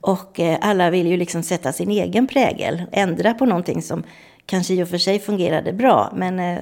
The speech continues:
de ville, eh, förstår jag, det är väl så för de flesta att när man kommer och man vill sätta sina avtryck på något sätt. Och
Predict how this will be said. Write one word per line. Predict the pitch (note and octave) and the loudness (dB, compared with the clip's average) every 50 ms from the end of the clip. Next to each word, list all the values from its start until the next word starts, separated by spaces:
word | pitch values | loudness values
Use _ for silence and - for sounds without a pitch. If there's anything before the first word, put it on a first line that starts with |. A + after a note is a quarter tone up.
| - - | -6 -6
de | F#3+ F#3 | -6 -4
ville, | F3+ F3+ F3 - - D#3+ D#3 D#3+ - - - - - - - - _ _ _ | -4 -4 -4 -2 -4 -4 -4 -6 -10 -16 -20 -20 -20 -20 -20 -20 _ _ _
eh, | - - D#2 D#2 D2+ - - D3+ D3+ - - - | -16 -16 -14 -14 -14 -14 -16 -16 -18 -18 -18 -6
förstår | - B3+ A#3+ - - - - G2+ | -4 -2 -2 0 -2 0 0 0
jag, | C3 E3 F3 | 0 0 0
det | F3+ | 0
är | F3 | 0
väl | F3 G3 G3+ F#3 - - | 0 0 -2 -4 -8 -12
så | D#3 - - E2+ - D#3 - - | -10 -8 -6 -6 -6 -8 -10 -16
för | - - E3 | -8 -4 -4
de | D#3+ D#3 | -2 -2
flesta | D#3 - F3 D#3+ - - - F#3+ F3+ | -2 -4 -6 -6 -6 -6 -2 -2 -2
att | E3+ - | -2 -4
när | F#3 E3+ | -4 -4
man | E3+ E3 | -4 -6
kommer | E3 - F3+ E3+ F#3 F3+ F3+ F3 | -4 -4 -4 -2 -2 -2 -2 -4
och | F3+ F3+ - - - - - _ _ _ _ - - | -6 -8 -14 -20 -20 -20 -20 _ _ _ _ -10 -6
man | F#3 E3+ F#3+ | -4 -2 0
vill | G3 F#3+ | 0 -2
sätta | G3 - G#3 G3 - E3+ | 0 -2 -2 -2 -2 -4
sina | F3 - F#3+ F3 F3 E3+ | -4 -2 -2 0 2 2
avtryck | F#3+ D3 E3+ - - - E3 - - | 2 2 0 -2 -6 -8 -8 -6 -6
på | E3+ | -6
något | E3 - C#3 - | -6 -6 -6 -6
sätt. | - G#2+ F#2+ - - | -6 -8 -8 -6 -6
Och | - - D3 | -8 -8 -8